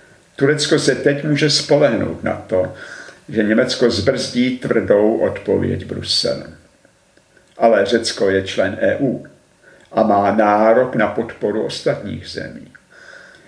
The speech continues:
Tomu ale Merkelová a s ní i E U nemůže dát,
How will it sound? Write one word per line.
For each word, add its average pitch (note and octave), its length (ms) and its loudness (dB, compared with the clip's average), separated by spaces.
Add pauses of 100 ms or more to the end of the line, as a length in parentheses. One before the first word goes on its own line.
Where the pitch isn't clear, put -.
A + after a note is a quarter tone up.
(300)
Tomu F3+ 240 4
ale B2 200 6
Merkelová C3+ 680 4
a C#3+ 160 2
s - 180 -4
ní A#2 320 0
i A2+ 160 -4
E G#2+ 200 0
U B2 260 -2
nemůže A#2 500 2
dát, - 540 -2